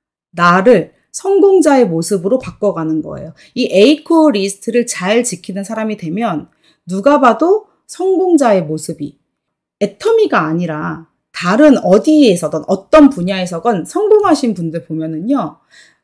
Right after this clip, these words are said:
굉장히 부지런하고 자기 시간 관리 잘하고 그리고 좋은 습관들이 많아요.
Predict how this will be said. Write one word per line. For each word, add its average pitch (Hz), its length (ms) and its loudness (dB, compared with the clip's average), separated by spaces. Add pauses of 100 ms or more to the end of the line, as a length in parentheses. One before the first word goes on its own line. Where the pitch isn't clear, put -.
굉장히 311 520 6
부지런하고 202 880 -2
자기 196 760 -6
시간 294 360 0
관리 214 240 -2
잘하고 180 680 -6 (240)
그리고 - 240 -6
좋은 294 340 4
습관들이 185 580 -4
많아요. 156 400 -8